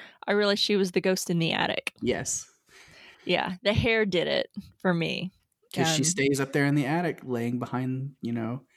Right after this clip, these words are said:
Speaker 2: not, the chest is in the lake now, but in that area where that chest was at, that back corner.
Speaker 1: Yeah. Well, it was, even though she didn't have a face, when, when we see, when Peter holds her up in that ep-, in the previous episode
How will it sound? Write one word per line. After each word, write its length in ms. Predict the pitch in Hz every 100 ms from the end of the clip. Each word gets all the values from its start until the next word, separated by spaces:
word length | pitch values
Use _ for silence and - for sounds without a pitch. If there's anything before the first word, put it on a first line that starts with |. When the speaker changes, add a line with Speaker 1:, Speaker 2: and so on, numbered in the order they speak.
| _
Speaker 2:
not, 380 | - 147 - 147
the 100 | 135
chest 320 | 123 190 160
is 140 | 143 127
in 80 | 113
the 80 |
lake 280 | 117 123 -
now, 180 | 127 127
but 140 | 110 113
in 100 | 117
that 140 | 113
area 280 | 110 117 110
where 100 | 110
that 160 | 107
chest 220 | - 117 -
was 100 | 120
at, 160 | 113
that 180 | 107 -
back 180 | 104 -
corner. 480 | - 107 220 - - - - - - - -
Speaker 1:
Yeah. 300 | 190 185 175 180 _ - -
Well, 220 | 240 269
it 140 | -
was, 240 | 240 220 - -
even 200 | 233 233
though 80 | 277
she 140 | -
didn't 140 | 254 294
have 100 | 247
a 40 |
face, 460 | 233 - 247 208 202 202
when, 120 | 190 -
when 420 | 190 185 170 - -
we 160 | 202
see, 320 | - - 233 -
when 200 | 208 185
Peter 320 | 233 226 240
holds 260 | 208 208 -
her 140 | 233
up 220 | 185 208 - -
in 120 | 185
that 160 | 190
ep-, 140 | 185 -
in 140 | 196 185
the 80 | 180
previous 400 | - 202 202 -
episode 580 | 190 - 214 214 220